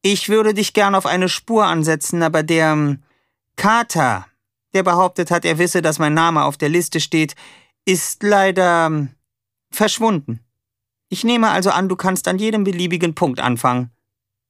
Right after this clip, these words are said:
„Aber ich“, Nikolas Taube schnitt ihm den Satz ab,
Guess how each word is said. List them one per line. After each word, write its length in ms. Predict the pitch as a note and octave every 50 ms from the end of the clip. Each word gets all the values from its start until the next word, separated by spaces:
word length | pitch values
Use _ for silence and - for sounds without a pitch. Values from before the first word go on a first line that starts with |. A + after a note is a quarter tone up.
| _ _ _ -
„Aber 280 | E3 D#3+ D#3 E3 F3
ich“, 340 | F3+ E3+ D3 - - - - - _ _ _ _ _ _ _ _ _ _ _ _ _ _ _ _ _ _ -
Nikolas 480 | A2 A2+ G2+ - G2+ F#2+ F#2 F2 -
Taube 360 | - - A2 G2 F#2+ F2+ F#2
schnitt 320 | F2 - - A2+ G#2 G#2 -
ihm 120 | G#2+ F#2+
den 140 | F#2+ F#2+ F#2
Satz 280 | F#2 G2+ F#2+ F#2+ - -
ab, 200 | G#2+ F#2+ F#2+